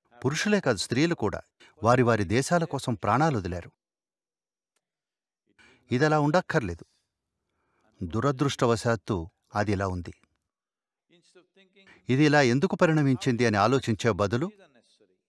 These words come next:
అంతా ఒకటిగా కలిసుంటే ఇది అవసరం అయ్యేది కాదు కదా. కానీ ఆ పరిస్థితి ఎంతో వాస్తవ దూరంగా ఉంది ఇప్పుడు.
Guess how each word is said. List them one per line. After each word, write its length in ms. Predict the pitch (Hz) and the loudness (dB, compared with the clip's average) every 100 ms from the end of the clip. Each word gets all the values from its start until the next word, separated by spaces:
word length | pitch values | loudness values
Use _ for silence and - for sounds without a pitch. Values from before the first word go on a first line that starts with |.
| _ _ _ _ _ - - | _ _ _ _ _ -6 0
అంతా 320 | 139 - 170 | 2 6 6
ఒకటిగా 460 | 110 95 156 165 170 | 6 2 -2 0 0
కలిసుంటే 580 | - 98 90 98 82 117 170 _ _ - | 2 -2 -2 -6 -4 -6 -8 _ _ -6
ఇది 180 | 117 120 | -2 2
అవసరం 360 | 104 123 - 160 | 2 2 2 2
అయ్యేది 340 | 113 147 135 | 4 2 0
కాదు 220 | 123 104 | 0 0
కదా. 220 | - 113 151 _ _ - | -2 -8 -8 _ _ -2
కానీ 240 | 131 151 139 | 2 2 2
ఆ 100 | 127 | 0
పరిస్థితి 540 | - 123 - 175 123 | 0 -2 -2 -4 -2
ఎంతో 240 | 110 110 131 | -2 0 2
వాస్తవ 440 | 98 131 - 156 | 2 2 2 2
దూరంగా 420 | 127 127 120 110 104 | 4 2 2 2 2
ఉంది 240 | 90 90 | 0 -6
ఇప్పుడు. 240 | 80 - | -12 -16